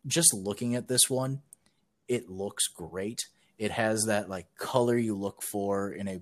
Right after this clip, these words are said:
beautiful amber maple syrup. Um, and you can really tell that it's a rye whiskey with just that dark color.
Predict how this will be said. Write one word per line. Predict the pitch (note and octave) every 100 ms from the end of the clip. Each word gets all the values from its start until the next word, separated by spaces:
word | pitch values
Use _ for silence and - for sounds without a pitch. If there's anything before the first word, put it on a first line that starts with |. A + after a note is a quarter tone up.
| -
beautiful | A2 G#2 G2+ G#2 F#2
amber | F#2 F#2 G2 G2
maple | F#2+ F2+ A2+
syrup. | - - A2+ A2 - - _ - - - -
Um, | G2 F#2 F2 F2 F2 - _ _ _ _ _ _ -
and | A2 F#2+ F#2+ F2+
you | G#2+
can | A2+ A#2 G#2+
really | G#2 A2+ A2
tell | G#2+ A2 G2+
that | G2 F#2+
it's | F#2
a | G2
rye | F2 F2+ G2
whiskey | F2+ E2+ - G#2
with | F2+ F2
just | F#2+ -
that | E2+ -
dark | F2+ G2
color. | - G2+ G2+